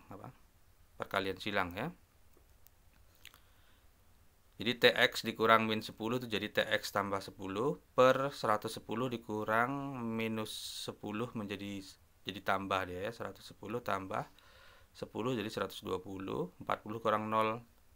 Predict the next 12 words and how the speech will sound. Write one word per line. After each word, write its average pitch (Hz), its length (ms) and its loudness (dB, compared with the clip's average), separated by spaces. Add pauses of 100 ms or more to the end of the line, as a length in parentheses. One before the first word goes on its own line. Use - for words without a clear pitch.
(120)
empat - 160 -4
puluh, 101 480 -2
seratus 98 560 -6
dikurang 95 480 -4
nol, 127 240 0 (560)
seratus. 87 720 -8
Setelah 95 320 -4
ini 107 240 -6
kita 110 320 -2
kali 101 160 2
silang 101 480 2
ya. 113 160 -10